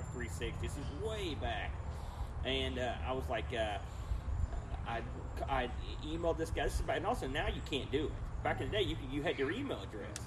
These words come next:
And, uh, or I'd message him, and I said, "Listen, can we work something out?" Maybe we, and, and so we worked out a deal, and I, and I sent this guy, I mean, and this was a stupid move,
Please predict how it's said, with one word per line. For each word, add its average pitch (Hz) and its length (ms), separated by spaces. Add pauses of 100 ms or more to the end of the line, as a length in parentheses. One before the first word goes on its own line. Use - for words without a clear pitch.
(720)
And, 117 240
uh, 113 120
or 131 120
I'd 135 160
message 135 400
him, 110 180
and 110 40
I 117 60
said, 127 180
"Listen, 170 240
can 127 100
we 127 80
work 139 220
something 120 280
out?" 127 240
Maybe 120 200 (100)
we, 113 80
and, 127 180
and 131 160
so 139 140
we 156 140
worked 156 300
out - 80
a 147 60
deal, 135 320
and 113 100
I, 131 100 (120)
and 127 100
I 120 80
sent 226 360
this 196 160
guy, 127 260
I 127 80
mean, 131 180
and 131 140
this 170 160
was 113 160
a - 60
stupid 196 480
move, 110 140